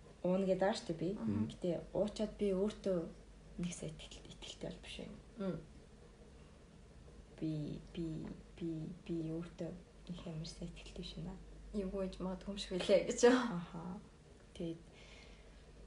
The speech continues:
Speaker 1: зүгээр байхад маань, зүгээр байхдаа ч гэсэн миний характер ер нь бол эвгүй байхгүй юу?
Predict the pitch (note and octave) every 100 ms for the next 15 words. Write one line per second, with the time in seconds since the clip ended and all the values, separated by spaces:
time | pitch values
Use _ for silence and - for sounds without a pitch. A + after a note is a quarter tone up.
0 | - - G3+ A#3 A#3 A3 - - - G#3
1 | G#3+ A#3 A3+ - - - - - - -
2 | - - - - - - - - F#3 G#3+
3 | C#4+ B3 A3+ - A3+ - - F#3+ F3+ F#3
4 | G3 G3+ F#3+ F#3+ G3+ - F#3+ F3+ F3 F3+
5 | G3 F#3 F3+ F3 - - - - - -
6 | - - - - F3 F#3 G3+ A#3 A3 -
7 | - - A#3 G3